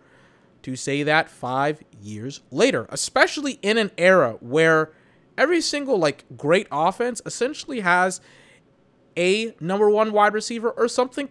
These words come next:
comparable to a number one wide receiver. It's, it's a bit ridiculous, especially when his team needs a number one wide receiver and they traded away D J Moore and they were like, "Yeah, that's, we don't need D J Moore." It's just like, "Okay,"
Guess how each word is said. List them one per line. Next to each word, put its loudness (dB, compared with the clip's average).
comparable 0
to -6
a -2
number 0
one -2
wide 0
receiver. -12
It's, -16
it's -20
a -16
bit 6
ridiculous, -6
especially 0
when 2
his -4
team -4
needs -2
a -2
number -2
one -2
wide 0
receiver -4
and -4
they -4
traded -2
away 2
D -2
J -2
Moore 0
and -4
they 2
were 2
like, -2
"Yeah, 6
that's, 2
we 2
don't 4
need 0
D -4
J -2
Moore." -6
It's -8
just -6
like, 0
"Okay," -4